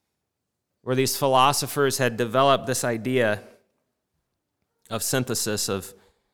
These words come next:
and how can we really know what truth is? And how can we really come to a conclusion? And that's just your ideas. That's not my ideas. And how can you hold me to your ideas and your thoughts and your convictions?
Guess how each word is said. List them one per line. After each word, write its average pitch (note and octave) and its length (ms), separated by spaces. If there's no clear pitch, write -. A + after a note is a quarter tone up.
and A2 100
how D3 140
can F#3+ 140
we F3+ 100
really E3 240
know C#3+ 200
what A2+ 220
truth B2+ 320
is? F2+ 480
And A2 100
how D#3 120
can F3 140
we D#3+ 80
really D3 260
come C#3 260
to C3+ 120
a A2+ 60
conclusion? G#2+ 680
And C3 80
that's D#3 140
just F3+ 260
your D3+ 200
ideas. F#2 640
That's - 220
not D#3+ 160
my C3 220
ideas. G2 300
And G#2 100
how D#3 100
can F3 160
you F3 140
hold D#3 300
me G2+ 360
to C3 120
your B2 220
ideas F2+ 600
and A2+ 160
your A#2+ 160
thoughts - 580
and A2 140
your A#2+ 120
convictions? F#2+ 760